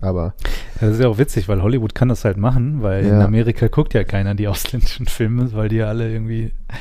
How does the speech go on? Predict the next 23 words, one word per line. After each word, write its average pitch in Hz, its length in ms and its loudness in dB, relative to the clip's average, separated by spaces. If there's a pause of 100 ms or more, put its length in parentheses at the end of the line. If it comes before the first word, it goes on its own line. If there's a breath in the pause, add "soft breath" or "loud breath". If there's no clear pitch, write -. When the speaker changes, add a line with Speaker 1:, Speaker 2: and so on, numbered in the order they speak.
(200 loud breath)
Speaker 2:
andere, 117 360 2
eine 117 160 0
andere 117 180 2
Sprache 117 480 0
haben. 107 140 0
Das 117 160 -2
ist 113 140 -6
ja 107 120 0
eher 104 160 -2
dann 107 140 -4
untypisch. 120 560 -2 (160)
Speaker 1:
Ja. 104 220 2 (340 loud breath)
Speaker 2:
Aber 107 100 2
ich 98 100 0
glaub, - 200 -2
dass - 400 -8
sich 104 160 -6
das - 240 -8
halt 95 80 -8
auch 92 180 -10
ein 107 60 -10
bisschen 104 260 -16
ändert. 104 280 -14